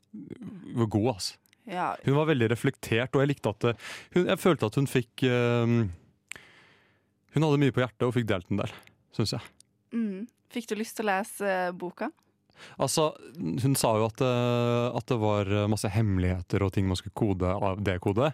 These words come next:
Speaker 1: Så jeg tenker man må lese den flere ganger, jeg, til og med. Og den er veldig kort, så man rekker jo det.
Speaker 2: Ja, bare hundre og femti sider.
Speaker 1: Mm.
Speaker 2: Det, det er en, eh, en god kveld, det.
Speaker 1: Mhm. <laughs>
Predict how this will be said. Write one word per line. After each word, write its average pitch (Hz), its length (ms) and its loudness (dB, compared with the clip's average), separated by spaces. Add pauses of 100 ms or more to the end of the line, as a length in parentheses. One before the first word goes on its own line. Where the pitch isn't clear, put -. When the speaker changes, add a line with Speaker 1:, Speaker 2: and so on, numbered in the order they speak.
(460)
Speaker 1:
Så 120 80 2
jeg - 80 -4
tenker 107 180 0
man 98 100 2
må 101 60 2
lese 98 200 0
den 95 80 0
flere 101 200 2
ganger, 107 240 2
jeg, 151 160 0
til 90 160 0
og 78 60 -4
med. - 180 -14 (340)
Og 117 80 -6
den 117 60 4
er 147 160 2
veldig 127 180 2
kort, - 220 -2
så 135 260 0
man 131 140 2
rekker 98 240 0
jo 131 80 4
det. 131 80 -4 (280)
Speaker 2:
Ja, 254 260 -2
bare 220 440 -4
hundre 208 260 -4
og - 40 -10
femti 202 300 -10
sider. 233 280 -8 (140)
Speaker 1:
Mm. 117 160 2
Speaker 2:
Det, 95 400 -4 (800)
det 117 80 -10
er 135 80 -6
en, 151 240 -8
eh, - 180 -16 (200)
en 202 100 -6
god 190 160 -6
kveld, 214 320 -4
det. 311 80 -4 (240)
Speaker 1:
Mhm. 127 240 4 (800)
<laughs> 156 440 2